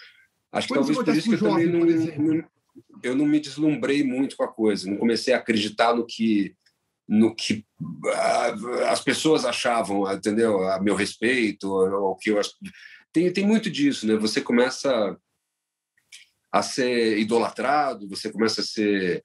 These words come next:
Speaker 1: é, desejado, você começa a ser é,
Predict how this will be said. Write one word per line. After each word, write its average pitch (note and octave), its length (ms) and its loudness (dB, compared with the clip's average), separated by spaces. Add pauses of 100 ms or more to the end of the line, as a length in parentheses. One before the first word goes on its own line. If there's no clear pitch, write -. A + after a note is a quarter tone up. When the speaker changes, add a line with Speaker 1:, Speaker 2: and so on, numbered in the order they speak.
(300)
Speaker 1:
é, F#2+ 80 0
desejado, A#2+ 880 0
você G#2+ 200 -2
começa G#2+ 380 0
a G#2 60 2
ser G2 720 0 (380)
é, E2 560 2